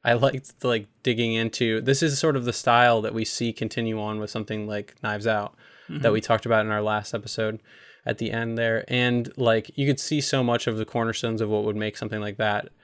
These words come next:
Speaker 1: Uh, and this movie is great with the cast. Sidney Lumet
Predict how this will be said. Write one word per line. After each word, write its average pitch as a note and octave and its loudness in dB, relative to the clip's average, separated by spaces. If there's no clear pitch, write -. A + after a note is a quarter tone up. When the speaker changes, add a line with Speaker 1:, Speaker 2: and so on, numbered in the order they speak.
Speaker 1:
Uh, G#2+ 2
and A#2 2
this B2+ 2
movie C3 4
is A2+ 2
great A2+ 4
with A2 -2
the G#2+ -2
cast. C3 0
Sidney A#2+ 0
Lumet A2 0